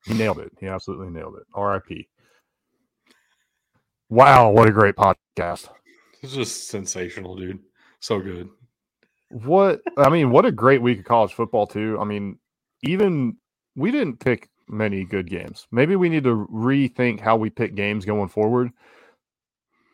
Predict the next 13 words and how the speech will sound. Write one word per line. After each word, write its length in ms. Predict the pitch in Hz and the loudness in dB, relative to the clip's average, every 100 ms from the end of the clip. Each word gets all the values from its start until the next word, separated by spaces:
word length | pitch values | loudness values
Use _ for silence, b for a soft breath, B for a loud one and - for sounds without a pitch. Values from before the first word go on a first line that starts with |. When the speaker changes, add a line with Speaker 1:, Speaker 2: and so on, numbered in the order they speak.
| _ _ _ | _ _ _
Speaker 1:
But 160 | 127 139 | 4 6
I 120 | 156 | 8
do 220 | 143 214 | 6 2
think, 440 | - 131 120 113 - _ _ | 4 4 4 -2 -16 _ _
I 100 | - | -8
do 200 | 104 175 | -2 -2
think 320 | 196 120 107 - | -2 -4 -4 -4
we 120 | 113 | -2
had 440 | 104 104 101 98 | 2 2 0 -4
quite 360 | _ - 120 120 | _ 0 0 0
a 80 | 113 | -4
good 280 | 101 107 92 | -4 -4 -6
time, 560 | - 101 101 95 95 | -4 -2 -2 -4 -8